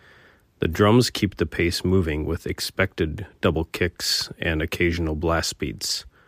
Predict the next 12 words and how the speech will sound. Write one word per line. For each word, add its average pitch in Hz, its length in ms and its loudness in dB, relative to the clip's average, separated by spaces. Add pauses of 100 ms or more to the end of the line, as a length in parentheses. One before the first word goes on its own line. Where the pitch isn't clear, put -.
(560)
but 98 120 6
more 120 240 8
often 107 400 6
do 90 180 2
so - 300 -2
with 76 240 -2
quite - 280 -2
progressive 82 640 0
beats. - 540 -4 (1000)
And 95 160 6
intertwined 95 880 2
within 82 600 0